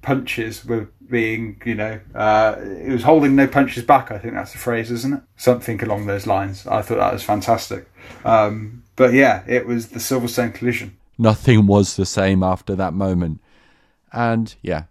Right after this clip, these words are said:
Speaker 2: as Joe referred to earlier, it was mostly Hamilton's fault, but I think he had to do it, didn't he? He had to send a message. So he wasn't gonna be bullied anymore.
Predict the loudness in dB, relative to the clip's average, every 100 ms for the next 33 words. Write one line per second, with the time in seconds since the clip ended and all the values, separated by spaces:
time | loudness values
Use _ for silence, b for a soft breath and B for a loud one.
0 | -4 -4 -2 -2 -2 -2 -4 -6 -6 -6
1 | -4 -4 -4 -4 -4 -4 -4 -4 -2 -2
2 | -2 -2 -2 -2 -4 -12 -4 -2 -2 -4
3 | -6 -4 -4 -8 _ _ _ _ _ _
4 | _ -10 -10 _ -4 -4 -6 -12 _ _
5 | _ -6 -4 -6 -6 -6 -2 -2 -2 -4
6 | -4 -4 -4 -8 -10 -12 -12 -12 -6 -4
7 | -4 -4 -6 -6 -10 -12 -12 -20 _ _
8 | _ _ _ _ -10 -4 -2 0 0 0
9 | 0 -2 -2 -2 -2 0 0 -2 -2 0
10 | 0 0 -2